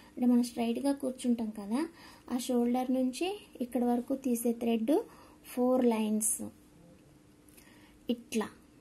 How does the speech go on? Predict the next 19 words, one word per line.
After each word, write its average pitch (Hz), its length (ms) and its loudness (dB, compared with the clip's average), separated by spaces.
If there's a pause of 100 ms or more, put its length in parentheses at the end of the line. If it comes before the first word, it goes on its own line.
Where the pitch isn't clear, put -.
(1500)
ఇది 233 120 2
కలిపితే 233 440 2
వన్ 233 200 2
line 214 240 2
అవుతుంది 214 360 -4
కదా, 233 380 -4
ఇట్లాంటివి 277 640 -2
నేను 254 320 0 (440)
four 240 300 2
lines 220 420 0
తీస్తాను. 220 600 -2
నాకు 254 420 0 (380)
శారీ 233 420 0
మొత్తం, 254 520 0 (580)
ఆ, 240 60 2 (1040)
ఎన్ని, 247 500 4 (260)
fifty 254 280 -2
tassels 240 500 0
అవుతుందండి. 220 640 -4